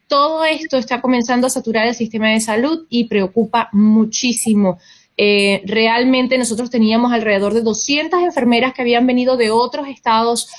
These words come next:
cuando comenzó la pandemia y ahora las enfermeras se han ido prácticamente, lo que le llaman travel nurses. Ahora se han ido a Utah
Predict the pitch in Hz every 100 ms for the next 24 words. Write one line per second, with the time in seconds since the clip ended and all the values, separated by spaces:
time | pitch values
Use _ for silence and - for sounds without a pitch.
0 | - _ 254 240 254 254 226 208 202 247
1 | 262 262 254 226 220 220 240 233 240 262
2 | 294 262 262 233 233 269 - 240 226 233
3 | 233 277 294 285 202 - 202 196 233 262
4 | 240 233 214 202 - - 240 233 226 220
5 | 226 262 254 - 247 247 247 240 247 262
6 | 196 185 - - - _ 220 226 247 302
7 | 302 262 247 226 226 285 339 269 254